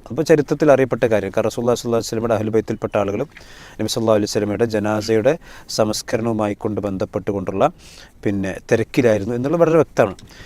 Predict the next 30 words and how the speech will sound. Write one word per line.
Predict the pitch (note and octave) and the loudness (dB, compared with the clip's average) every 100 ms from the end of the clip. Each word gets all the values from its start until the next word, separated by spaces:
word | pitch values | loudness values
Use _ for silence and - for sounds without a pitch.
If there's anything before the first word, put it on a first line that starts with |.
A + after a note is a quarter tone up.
| - | 2
ഇനി | D#3+ F3 | 6 8
മാത്രമല്ല | E3 E3+ F#3+ E3 A#2+ G#2+ - | 8 6 6 4 4 0 4
അലി | A#2 E3+ | 6 8
റളിയല്ലാഹു | F3+ E3+ F3+ E3+ E3+ E3+ | 6 4 6 10 10 10
അൻഹു | F3 D#3 | 6 6
തന്നെ | C#3 D#3+ D3+ | 6 4 4
പറയുന്നുണ്ട്, | B2 B2+ C3+ A#2 G2 F2 - - - - - | 6 6 6 4 0 -4 -10 -20 -20 -20 -10
എന്താണ് | A2 B2+ C#3+ C#3+ | -2 2 8 8
അതിൻ്റെ, | B2+ B2 B2+ A#2 | 8 4 0 2
ഞങ്ങൾ | A#2+ C3+ | 6 6
അൽ-, | A#2+ A2+ | 6 2
പിന്നെ | A2+ G#2+ G#2 G2+ - - - - | 0 0 -2 -4 -10 -20 -12 -2
അബൂബക്കർ | A#2+ C3 A#2 | 0 -2 -2
സിദ്ദീഖ് | C3+ B2+ C3 C3 | -2 0 2 2
റളിയല്ലാഹു | B2+ C3 C3+ C3 | 2 4 6 6
അൻഹുവിനോടുള്ള, | B2+ C3+ C3+ B2 A#2+ A#2+ - - - - | 6 2 2 2 4 2 -2 -20 -20 -4
ഏഹ്, | A2 A2+ | 0 4
വെറുപ്പ് | A#2 - | 2 2
കൊണ്ടോ | B2+ A#2+ A#2+ | 2 4 4
അല്ലെങ്കിൽ | A2+ A2+ A2 | 4 4 2
അദ്ദേഹം | G2+ A#2+ C3 - | 2 2 2 0
ഖലീഫയാകാൻ | G#2+ A#2+ - C3 A#2 A#2 A#2 A#2 - - - | 2 2 4 6 8 8 6 2 -16 -20 -6
ഉള്ളതിൻ്റെ | A2 A2+ A2+ A2+ A2 A#2 A#2 - | 0 2 2 2 4 4 4 0
പിന്നെ | G#2+ G#2 G2 F#2 F2 G2+ - - | 0 0 -2 -4 -6 -10 -6 4
കാരണം | A2+ A2+ A#2+ A#2+ | 4 4 0 -2
കൊണ്ടും | A#2+ A#2 A2+ | -2 -4 -4
ഒന്നുമല്ല | A2+ B2+ C#3+ A#2 A2+ | -2 2 2 2 4
ഞങ്ങൾ | C3+ A2+ A2+ | 4 4 0
ബൈഅത്ത് | C3 A2+ A#2 C3 | 2 2 2 0
ചെയ്യാതിരുന്നത്. | C3 D3+ D3 C3 | 8 8 8 4